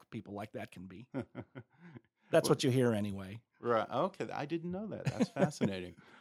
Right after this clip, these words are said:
Speaker 2: Um, you just mentioned a minute ago, um, his depression. A lot of great leaders really fought with depression, uh, not just, uh, Churchill, but, you know,
Speaker 1: Yeah.
Speaker 2: Lincoln and many others. And he had what he would call his black dog days
Speaker 1: Right.
Speaker 2: pretty frequently, especially during those, you know, those wilderness years.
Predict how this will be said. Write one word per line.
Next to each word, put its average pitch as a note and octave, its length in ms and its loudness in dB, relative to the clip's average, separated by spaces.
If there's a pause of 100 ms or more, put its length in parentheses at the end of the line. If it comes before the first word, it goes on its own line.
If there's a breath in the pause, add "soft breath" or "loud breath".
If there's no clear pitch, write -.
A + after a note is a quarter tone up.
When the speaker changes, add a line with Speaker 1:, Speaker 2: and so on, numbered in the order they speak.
(240 loud breath)
Speaker 2:
Um, B2+ 380 2
you C#3 180 2
just D3+ 380 -2
mentioned D#3 320 0
a A#2 60 0
minute A#2+ 240 0
ago, G2+ 420 -2
um, G2 480 -8
his G#2+ 140 -6
depression. G#2 640 -6 (300)
A A2+ 40 -4
lot C3+ 300 -2
of C#3 120 -4
great C3 320 -2
leaders A#2 560 -4 (220)
really B2+ 300 -2
fought G#2+ 320 -4
with G#2 140 -14
depression, F#2 640 -8 (120)
uh, D2+ 280 -12
not A#2+ 260 -4
just, G#2+ 320 -10
uh, G2 160 -4
Churchill, G#2 480 -4
but, E2+ 240 -10
you G#2+ 100 -10
know, G#2 60 -8
Speaker 1:
Yeah. A2+ 100 -2
Speaker 2:
Lincoln A2 540 -2
and G2+ 160 -4
many B2+ 240 -2
others. A#2+ 400 -2
And A2+ 200 -8 (420)
he B2+ 100 -6
had A#2+ 260 0
what A2+ 140 0
he A2 100 -6
would G#2+ 200 -4
call G#2 260 -6
his F#2+ 160 -6
black F#2 540 -6
dog F#2+ 440 -4
days A#2 460 -4
Speaker 1:
Right. A2+ 220 0
Speaker 2:
pretty A2 180 -2
frequently, A2 520 -4
especially A#2+ 520 -4
during G#2+ 320 -4
those, G2+ 400 -6
you G#2 80 -8
know, G2 160 -8
those G2 220 -8
wilderness G#2+ 640 -4
years. A#2 400 -6